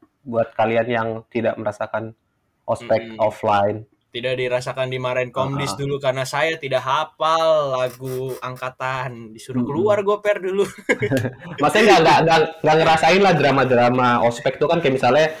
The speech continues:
Speaker 1: kayak dulu tuh waktu ospek kayak, eh, harus ini kan, selama seminggu setelah ospek harus tetap pakai jakun dan pakai nemtek.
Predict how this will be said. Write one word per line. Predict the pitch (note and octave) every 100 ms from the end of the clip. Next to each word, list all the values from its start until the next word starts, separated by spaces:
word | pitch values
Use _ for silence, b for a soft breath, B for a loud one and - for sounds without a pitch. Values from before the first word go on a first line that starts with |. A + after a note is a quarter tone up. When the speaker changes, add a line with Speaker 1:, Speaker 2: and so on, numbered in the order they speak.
| B B B _
Speaker 1:
kayak | B2 A#2
dulu | A#2 A#2 A#2+
tuh | E3+ F3+ - -
waktu | A#2+ A#2 A#2+
ospek | A2+ G#2+ - D3+ D#3+ - _ _
kayak, | A#2 G#2+ G#2 G2 - _ _ _
eh, | A2 G#2+ G#2
harus | A#2+ A2+ A#2 A#2+
ini | A#2+ D#3
kan, | C3
selama | C3 A#2 A#2 A2+
seminggu | G#2+ A#2 A2+ A#2
setelah | A#2+ - A2+ A2+
ospek | - - E3+ - _
harus | - A2+ -
tetap | - - A2+
pakai | A#2 A#2 A2+
jakun | A#2+ A#2 A2+ - C3 B2+
dan | A#2+ A#2
pakai | A#2 A#2
nemtek. | A2 A#2 - C#3+